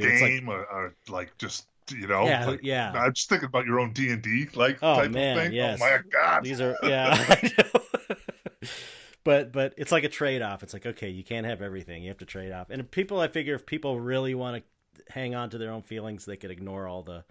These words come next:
Speaker 1: they could ignore
Speaker 2: Yeah.
Speaker 1: the book and the other
Speaker 2: Yeah.
Speaker 1: stuff.
Speaker 2: That's
Speaker 1: Yeah.
Speaker 2: like Stephen King says, like, "The, the book's still on your shelf, man." Like, I, I, like, 'cause people say how much they hate it, the movie or something. It's like, the book's still
Speaker 1: Right. <laughs>
Speaker 2: there.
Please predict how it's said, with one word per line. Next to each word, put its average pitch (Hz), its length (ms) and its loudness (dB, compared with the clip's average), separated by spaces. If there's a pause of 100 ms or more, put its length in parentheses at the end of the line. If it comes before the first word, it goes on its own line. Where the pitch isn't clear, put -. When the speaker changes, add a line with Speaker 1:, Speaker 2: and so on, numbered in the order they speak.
(160)
Speaker 1:
they 110 80 -10
could 120 120 -2
ignore 104 300 -6
Speaker 2:
Yeah. 107 100 2
Speaker 1:
the - 60 -10
book 95 300 -12
and 90 80 -14
the 90 80 -12
other 87 220 -14
Speaker 2:
Yeah. 156 160 -2
Speaker 1:
stuff. - 100 -12 (580)
Speaker 2:
That's - 180 2
Speaker 1:
Yeah. 160 40 2
Speaker 2:
like 131 80 2
Stephen 139 260 2
King 160 220 2
says, 120 320 0
like, 110 240 0
"The, 113 180 -2 (160)
the - 60 -10
book's 117 320 0
still 156 240 -4
on 147 100 -4
your 127 120 -4
shelf, 143 360 0
man." 95 360 -2
Like, 107 220 0 (200)
I, 117 180 4
I, 123 140 0
like, 117 220 2 (160)
'cause 131 120 0
people 117 440 0
say - 180 2
how 113 60 6
much 113 160 2
they 101 100 2
hate 117 180 2
it, 107 100 -6
the - 60 -4
movie 120 300 2
or 123 80 4
something. 123 420 0
It's 113 160 0
like, 101 140 2
the 123 140 0
book's 147 240 2
still 156 200 4
Speaker 1:
Right. - 180 4
<laughs> 175 180 -2
Speaker 2:
there. - 120 -4